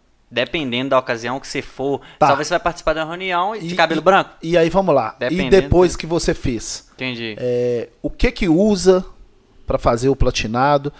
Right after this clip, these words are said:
Speaker 2: E o cabelo depois volta a es-,
Speaker 1: Volta.
Speaker 2: ficar escuro? Explica tudo isso aí pra gente.
Speaker 1: Então, é, o platinado é uma descoloração.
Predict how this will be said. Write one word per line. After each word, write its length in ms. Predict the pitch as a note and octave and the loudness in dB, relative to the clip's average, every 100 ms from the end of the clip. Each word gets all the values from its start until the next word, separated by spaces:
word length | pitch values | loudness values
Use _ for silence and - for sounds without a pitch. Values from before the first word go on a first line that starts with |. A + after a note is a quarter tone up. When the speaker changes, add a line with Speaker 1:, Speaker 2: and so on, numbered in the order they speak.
| - _ _ - | -18 _ _ -8
Speaker 2:
E 800 | C#3+ C#3+ D3 C#3+ C#3 C3+ C3+ B2+ - _ _ _ | -4 -4 -4 -4 -4 -4 -6 -8 -12 _ _ _
o 80 | C#3 | -8
cabelo 400 | - F3 C#3 E3 | 2 4 4 2
depois 320 | E3 E3+ D3+ | 2 2 -2
volta 400 | A2 E3 F#3 - | 4 6 6 4
a 40 | C3 | 2
es-, 120 | A#2+ | 2
Speaker 1:
Volta. 180 | B2 A#2+ | 0 2
Speaker 2:
ficar 140 | B2+ | 4
escuro? 800 | C#3 - - F#3 G#3 F#3+ E3 D#3+ - _ | 2 0 -2 0 2 2 0 -2 -8 _
Explica 520 | - - A#3 B3 F#3+ - _ _ | -6 2 2 4 2 2 _ _
tudo 260 | - G3+ D#3+ | 0 2 4
isso 180 | D3+ D3 | 2 -2
aí 40 | |
pra 140 | B2+ A#2 | -4 -8
gente. 260 | G#2+ - - - - _ | -10 -16 -20 -20 -20 _
Speaker 1:
Então, 400 | D#3 D3 A#2+ G2+ - - - - | -4 0 2 0 -8 -20 -20 -6
é, 640 | B2 B2+ B2+ B2+ B2+ B2 | -2 2 2 4 4 4
o 60 | B2 | 2
platinado 460 | D3 D3+ F3 E3 F3+ | 0 -2 0 0 2
é 40 | |
uma 80 | F#3 | -2
descoloração. 840 | - F#3+ G3 G#3+ G#3+ - C#3+ A#2 | -2 0 2 2 0 -4 -6 -6